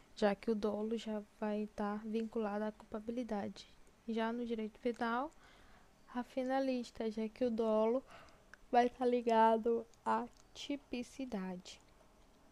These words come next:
Outra teoria é a, a teoria da equivalência dos antecedentes.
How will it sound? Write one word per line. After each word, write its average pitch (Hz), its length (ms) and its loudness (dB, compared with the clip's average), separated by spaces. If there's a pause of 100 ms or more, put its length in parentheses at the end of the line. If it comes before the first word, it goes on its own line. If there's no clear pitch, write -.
(760)
Outra 240 260 -2
teoria 226 520 0
é 208 200 0 (280)
a, 220 40 -6
a - 20 -6
teoria 214 380 0
da 214 120 -2
equivalência 214 680 -4
dos 220 240 -6
antecedentes. 220 880 -4